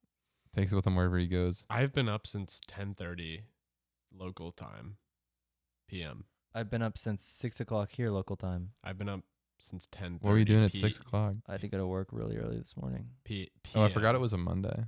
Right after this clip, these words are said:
Speaker 2: I've been up since ten thirty P M.
Speaker 3: You slept. Don't lie.
Speaker 2: I did not sleep.
Speaker 3: You've slept since last night.
Speaker 2: I have not slept since last night.
Speaker 3: You cannot process if you don't have more than eight hours of sleep.
Speaker 2: No, I just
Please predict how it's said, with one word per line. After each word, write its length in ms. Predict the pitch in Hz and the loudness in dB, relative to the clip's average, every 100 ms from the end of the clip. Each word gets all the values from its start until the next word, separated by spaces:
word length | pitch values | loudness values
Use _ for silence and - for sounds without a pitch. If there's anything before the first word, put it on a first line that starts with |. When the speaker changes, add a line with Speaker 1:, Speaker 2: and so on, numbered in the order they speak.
| - - | -8 -10
Speaker 2:
I've 100 | 101 | -6
been 120 | 117 | -4
up 100 | 110 | -6
since 220 | - 101 | -8 -10
ten 200 | - 98 | -8 -8
thirty 240 | 92 87 82 | -8 -10 -12
P 260 | - 95 82 | -12 -10 -10
M. 280 | 67 67 98 - | -12 -16 -18 -18
Speaker 3:
You 120 | 110 | -16
slept. 540 | - 110 98 98 - - | -12 -8 -6 -6 -14 -10
Don't 240 | 98 87 | -10 -8
lie. 280 | 90 92 95 | -10 -12 -10
Speaker 2:
I 120 | 92 87 | -8 -8
did 140 | 87 | -8
not 220 | 87 87 - | -8 -6 -4
sleep. 300 | 95 76 60 | -6 -8 -8
Speaker 3:
You've 180 | 107 95 | -10 -10
slept 360 | - 104 92 | -6 -6 -6
since 260 | - 95 - | -10 -12 -10
last 240 | 92 - | -12 -12
night. 220 | 92 87 87 - | -14 -14 -16 -16
Speaker 2:
I 80 | 85 | -12
have 260 | 85 82 80 | -10 -10 -12
not 220 | 82 - | -12 -12
slept 260 | - 78 - | -14 -14 -14
since 240 | 90 87 | -14 -14
last 240 | 73 76 - | -12 -14 -14
night. 180 | - - - | -18 -20 -12
Speaker 3:
You 240 | 120 123 | -6 -6
cannot 400 | - 123 117 - - _ _ _ | -6 -4 -4 -6 -12 _ _ _
process 640 | - 117 113 - 98 - | -6 -4 -4 -6 -6 -8
if 120 | - 110 | -12 -8
you 60 | |
don't 160 | 104 98 | -6 -6
have 100 | 98 | -6
more 180 | 98 95 | -6 -6
than 100 | 92 | -6
eight 100 | 92 | -6
hours 220 | 90 92 | -8 -10
of 60 | 87 | -14
sleep. 260 | - 55 - _ _ _ _ _ _ _ _ _ 95 92 87 | -14 -14 -16 _ _ _ _ _ _ _ _ _ -20 -20 -14
Speaker 2:
No, 140 | 80 | -12
I 140 | 78 73 | -12 -12
just 280 | 82 - | -14 -16